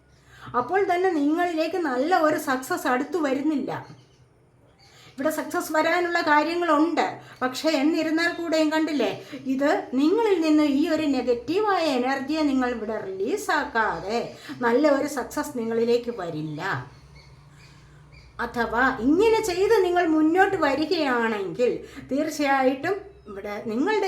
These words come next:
ജീവിതത്തിൽ ഇതുപോലെ wheel of fortune കണ്ടില്ലേ, ഒരു ഭാഗ്യം വരുന്നതാണ്. ഭാഗ്യ ദിവസങ്ങൾ നിങ്ങളിലേക്ക് വരും, നിങ്ങളുടെ വിധി മാറി മറിയും. കാരണം ദൈവാനുഗ്രഹം കൂടുതലായിട്ട് നിങ്ങളിലേക്ക് വരണമെങ്കിൽ നിങ്ങൾ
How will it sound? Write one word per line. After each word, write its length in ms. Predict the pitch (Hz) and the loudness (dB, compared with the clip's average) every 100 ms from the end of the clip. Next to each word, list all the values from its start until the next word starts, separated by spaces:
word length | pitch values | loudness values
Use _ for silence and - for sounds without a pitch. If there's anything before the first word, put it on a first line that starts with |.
| 294 | -2
ജീവിതത്തിൽ 460 | 285 277 285 285 320 220 | -2 -2 -2 -2 -6 -8
ഇതുപോലെ 480 | 214 302 277 262 254 | -6 -4 0 2 2
wheel 160 | 247 247 254 | 0 -2 -2
of 80 | 254 | -4
fortune 380 | 247 240 247 233 | -6 -4 -6 -4
കണ്ടില്ലേ, 300 | 226 220 202 | -4 -4 -4
ഒരു 180 | 202 254 - | -4 -6 -2
ഭാഗ്യം 680 | 226 220 220 226 269 294 - - - - - _ 208 214 | -2 -2 -6 -6 -4 -6 -10 -20 -20 -20 -20 _ -8 -2
വരുന്നതാണ്. 640 | 214 226 240 202 175 165 160 - | -2 0 -2 -2 -4 -8 -14 -8
ഭാഗ്യ 360 | 220 254 269 392 | -4 -2 0 -2
ദിവസങ്ങൾ 560 | 349 349 392 381 370 359 | 2 2 4 2 2 0
നിങ്ങളിലേക്ക് 580 | 320 311 302 302 294 | 0 0 2 0 0
വരും, 220 | 294 269 262 | -2 0 0
നിങ്ങളുടെ 340 | 254 277 285 | 0 -2 -2
വിധി 240 | 277 277 262 | -2 0 2
മാറി 340 | 240 233 247 262 | 2 0 -2 -2
മറിയും. 400 | 208 185 175 170 139 - - _ _ _ _ _ - - 254 | -4 -6 -8 -10 -12 -16 -20 _ _ _ _ _ -20 -10 -4
കാരണം 280 | 262 277 | 0 0
ദൈവാനുഗ്രഹം 800 | 262 254 403 392 339 285 277 285 | 4 2 4 0 0 -2 -2 -2
കൂടുതലായിട്ട് 720 | 254 262 403 359 294 277 294 | -2 -2 -2 0 0 0 0
നിങ്ങളിലേക്ക് 560 | 233 247 285 285 302 294 214 | 0 -2 -2 -2 -2 -4 -4
വരണമെങ്കിൽ 840 | 185 196 262 254 220 180 214 269 - - 285 | -4 -4 -4 -4 -4 -4 -4 -4 -6 -14 -8
നിങ്ങൾ 320 | 240 240 247 | -4 -2 -2